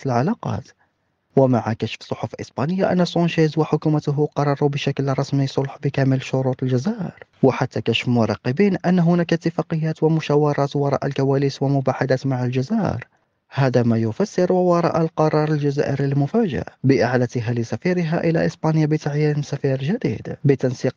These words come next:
بين رئيس حكومة إسبانيا الذي كان مغضوبا عليه من الجزائر مع الرئيس تبون بعد اعتراف سانشيز وعودته للمسار الصحيح. وقالت صحف إسبانية أنه قد يكون قدم ضمانات كثيرة وخطوات عملية أقنعت الرئيس بون بهذا الإجراء الاستثنائي والمفاجئ،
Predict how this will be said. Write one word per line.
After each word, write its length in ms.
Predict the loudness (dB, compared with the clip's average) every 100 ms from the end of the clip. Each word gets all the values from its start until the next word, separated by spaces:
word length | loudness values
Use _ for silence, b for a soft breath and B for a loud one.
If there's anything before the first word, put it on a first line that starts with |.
| -2
بين 300 | -2 -2 -2
رئيس 360 | -2 -4 -6
حكومة 360 | -6 -4 0 0 -2
إسبانيا 500 | -2 0 2 2 0 0
الذي 260 | -2 -2
كان 240 | -2 0 0
مغضوبا 420 | 0 -2 -2 -2
عليه 320 | -2 -2 0
من 180 | 0 0
الجزائر 640 | 0 -2 -2 -2 -4 -6 _ _ _ _ _ _
مع 260 | 2 2 0
الرئيس 340 | 0 -6 -4
تبون 360 | -2 0 0 0
بعد 180 | 0
اعتراف 400 | -2 -2 -2 -2
سانشيز 500 | 0 -2 0 0 2
وعودته 560 | 2 2 0 0 -2 0
للمسار 480 | 0 2 -2 0 -4
الصحيح. 640 | -4 -8 -6 -8 -10 -16 _ _ _ _
وقالت 460 | 2 2 0 -2 -4
صحف 280 | -6 -8 -6
إسبانية 580 | -8 -4 -2 0 0 0
أنه 420 | 0 0 0 -2 0
قد 140 | 2
يكون 360 | 2 0 -2 -2
قدم 440 | -2 0 0 0
ضمانات 460 | 0 0 0 -2 -2
كثيرة 540 | -4 -2 -2 -4 -4 -6
وخطوات 560 | -2 0 2 0 0
عملية 560 | -2 0 0 0 0 -2
أقنعت 440 | -2 -4 -4 -4
الرئيس 340 | -2 -2 -4 -2
بون 220 | 0 0
بهذا 260 | -2 -2
الإجراء 460 | -2 -2 -2 -2 -2
الاستثنائي 540 | -2 -4 -4 -2 -2
والمفاجئ، 600 | -2 0 -2 -2 -4 -4